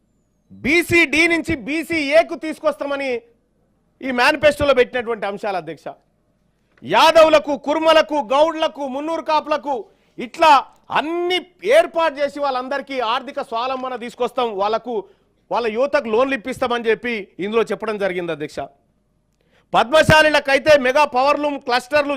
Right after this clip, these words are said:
జగిత్యాల, నారాయణపేటలో, భువనగిరిలో ఏర్పాటు చేస్తామని చెప్పినాం. జనగామ జిల్లాకు సర్దార్ సర్వాయి పాపన్న పేరు పెట్టుకుంటామని చెప్పినాం.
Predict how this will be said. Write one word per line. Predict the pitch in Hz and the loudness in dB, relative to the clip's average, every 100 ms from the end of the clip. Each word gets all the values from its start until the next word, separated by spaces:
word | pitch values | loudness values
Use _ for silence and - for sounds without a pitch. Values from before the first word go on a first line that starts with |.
| 196 | -2
జగిత్యాల, | 254 277 285 277 269 | -4 -2 0 0 0
నారాయణపేటలో, | 247 269 262 262 247 269 | 0 0 -2 -6 -8 -6
భువనగిరిలో | 220 233 262 262 247 240 | -2 -2 -2 -2 4 4
ఏర్పాటు | 233 240 214 | 4 -2 -2
చేస్తామని | 214 220 214 208 | -6 -6 -8 -8
చెప్పినాం. | - 190 185 _ _ _ _ _ _ _ _ _ _ _ _ _ _ _ _ _ _ _ _ _ | -10 -10 -10 _ _ _ _ _ _ _ _ _ _ _ _ _ _ _ _ _ _ _ _ _
జనగామ | 180 277 311 320 320 | 0 4 4 4 4
జిల్లాకు | 269 294 294 254 | 0 0 0 0
సర్దార్ | 277 247 254 285 269 | -4 -4 -2 -2 -2
సర్వాయి | 226 247 285 | -6 -2 -2
పాపన్న | 269 269 262 254 | 0 -4 -4 -8
పేరు | 254 247 247 | -2 -2 0
పెట్టుకుంటామని | 247 240 233 220 214 | -2 -4 -6 -6 -6
చెప్పినాం. | 202 202 185 | -8 -8 -12